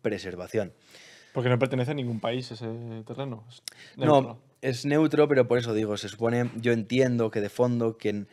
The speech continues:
Speaker 1: porque, por ejemplo, hay algunos lugares que hay muchísimas bases. Hay algunos países que hay mu-, que tienen mu-, muchas bases, pero no es ningún secreto. No sé si habrá bases secretas, pero incluso hay mapas con las bases y la localización de,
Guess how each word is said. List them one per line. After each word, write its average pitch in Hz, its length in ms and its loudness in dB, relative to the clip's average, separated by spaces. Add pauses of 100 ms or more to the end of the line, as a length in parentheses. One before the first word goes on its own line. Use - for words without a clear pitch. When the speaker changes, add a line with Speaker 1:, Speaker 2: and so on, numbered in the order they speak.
(160)
Speaker 1:
porque, 104 140 -4
por 98 100 -2
ejemplo, 110 300 0 (300)
hay 120 120 2
algunos 120 280 4
lugares 131 380 6 (840)
que 117 80 -2
hay 120 240 0
muchísimas 123 480 -4
bases. 117 320 -2
Hay 117 120 6
algunos 123 280 2
países 131 320 0
que 135 80 0
hay 131 60 2
mu-, 123 360 -2
que 107 120 -4
tienen 123 240 -2
mu-, 131 340 0
muchas 131 340 -2
bases, 117 340 -2 (680)
pero 117 200 2
no 117 120 0
es 120 80 -2
ningún 139 180 0
secreto. 117 400 -2 (480)
No 123 200 -8
sé 110 100 -10
si 110 140 -4
habrá 107 240 0
bases 101 480 -12 (420)
secretas, 107 560 -2
pero 104 140 -8
incluso 101 260 -6
hay 110 80 0
mapas 113 480 -2
con 104 360 -6
las 98 160 -6
bases 120 420 0
y 101 340 -4
la 98 220 -6
localización 101 600 -8
de, 107 140 -4